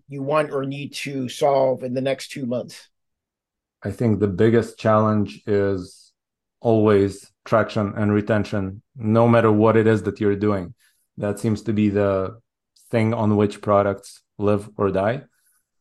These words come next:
Speaker 2: In our particular case, we have, you could say, almost a philosophical challenge, where some of what we are removing from the information ecosystem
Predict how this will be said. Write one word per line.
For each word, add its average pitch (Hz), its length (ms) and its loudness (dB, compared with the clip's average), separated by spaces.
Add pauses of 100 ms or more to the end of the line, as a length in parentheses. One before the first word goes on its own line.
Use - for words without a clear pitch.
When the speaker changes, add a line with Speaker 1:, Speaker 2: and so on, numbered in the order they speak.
(120)
Speaker 2:
In 113 380 -2
our 135 200 4
particular 135 560 0
case, 98 560 -4 (100)
we 107 260 0
have, 101 520 2 (680)
you 113 120 -6
could 127 140 -2
say, 123 120 2
almost 120 320 2
a - 20 -4
philosophical 110 680 -2
challenge, 101 500 -12 (480)
where 101 640 2 (1600)
some 143 460 0
of 123 220 0
what 120 220 2
we 117 200 4
are 107 380 2
removing 110 760 -2 (220)
from 101 360 -2
the 98 120 -4
information 98 600 -4
ecosystem - 640 -10